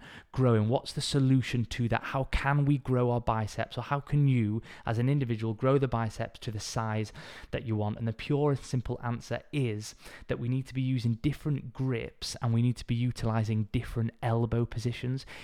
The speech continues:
If you just do standard bicep curls in the gym or at home with your resistance band, with your elbows at the side of your torso, you're ho-, only hitting part of the bicep. There's,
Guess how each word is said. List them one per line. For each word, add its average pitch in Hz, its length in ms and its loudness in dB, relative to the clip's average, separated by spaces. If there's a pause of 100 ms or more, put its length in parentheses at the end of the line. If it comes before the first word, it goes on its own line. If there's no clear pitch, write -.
If 117 200 -4
you 127 40 -2
just 139 220 -2
do 165 100 -2
standard 139 640 0
bicep 131 480 2
curls 107 540 2
in 120 100 2
the 117 80 6
gym 110 480 4
or 110 160 2
at 113 120 -2
home 131 240 -2
with 123 120 -4
your 120 80 0
resistance 113 540 -4
band, 107 360 -4 (320)
with 120 140 2
your 117 160 4
elbows 117 480 2
at 117 60 -4
the - 100 -8
side 139 320 2
of 120 80 0
your 120 140 4
torso, 110 640 0 (240)
you're 131 100 0
ho-, 139 320 -2
only 139 280 4
hitting 113 600 -2 (560)
part - 640 2
of 113 120 -2
the 113 80 -2
bicep. 113 500 -2 (460)
There's, 117 160 4